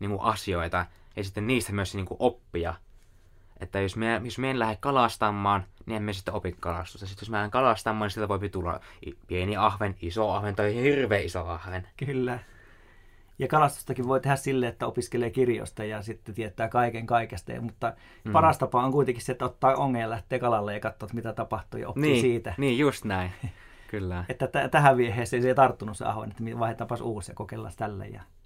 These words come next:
Speaker 1: Mm. Mutta me on nyt kyllä aika paljon tuossa pesäpallosta kiinnostunut, että ei sitä sitten ikinä tiedä, että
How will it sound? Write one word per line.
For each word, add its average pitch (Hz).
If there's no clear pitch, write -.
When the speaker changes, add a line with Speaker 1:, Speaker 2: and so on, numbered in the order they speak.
Speaker 1:
Mm. 101
Mutta 110
me 117
on 127
nyt 135
kyllä 135
aika 135
paljon 131
tuossa 127
pesäpallosta 101
kiinnostunut, 90
että 87
ei 92
sitä 90
sitten 87
ikinä 87
tiedä, 90
että -